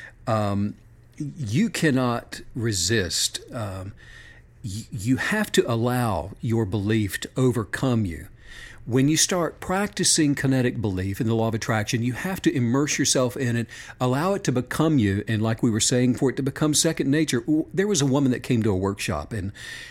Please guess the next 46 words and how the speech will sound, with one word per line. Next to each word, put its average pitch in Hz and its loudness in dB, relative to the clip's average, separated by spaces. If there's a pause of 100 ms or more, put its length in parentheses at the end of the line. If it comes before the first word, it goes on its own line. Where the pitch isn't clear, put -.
she - 2
had 120 0
tumors 220 2
on 113 2
her 95 0
face, - -4 (100)
and 110 0 (840)
she - 6
went 160 4
through 160 4
it, 165 0
and 113 2 (260)
she - 0
became 143 4
a 147 4
kinetic 139 2
believer, 123 4
began 107 2
jour-, 151 2
journaling, 143 4 (460)
uh, 104 -2
the 123 0
guided 127 2
journal, 120 4
uh, 107 -2
through 113 -4
kinetic 113 0
belief. 107 0
And, 101 -2
you 156 -4
know, 190 -4
it 156 0
wasn't 156 0
even 123 2
a 104 0
month 113 -2
later 110 0
that 85 -6
her 107 -2
son 107 0
contacted 113 -2
us 95 -4
to - -4
let 107 0
us, 107 0
to 135 -2